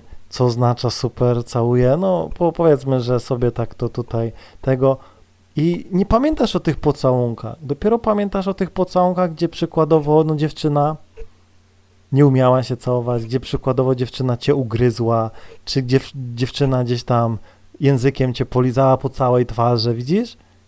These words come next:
Takie po prostu nienormalne rzeczy często się najbardziej pamięta, rozumiesz? Naprawdę. Widzisz, ja raz poznałem taką dziewczynę,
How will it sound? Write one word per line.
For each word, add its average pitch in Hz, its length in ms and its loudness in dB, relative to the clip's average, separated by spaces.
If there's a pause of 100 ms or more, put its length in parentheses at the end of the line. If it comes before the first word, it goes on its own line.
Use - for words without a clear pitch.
(120)
Takie 196 400 2
po 190 60 -6
prostu 202 520 4 (360)
nienormalne 175 1900 2
rzeczy 170 520 0
często 175 400 -2
się 175 180 -2
najbardziej 156 540 0
pamięta, 143 600 0
rozumiesz? 123 500 -4 (1500)
Naprawdę. 139 520 0 (1200)
Widzisz, 170 380 -4 (840)
ja 160 100 6
raz 196 160 0
poznałem 175 480 0
taką 160 320 0
dziewczynę, 156 640 0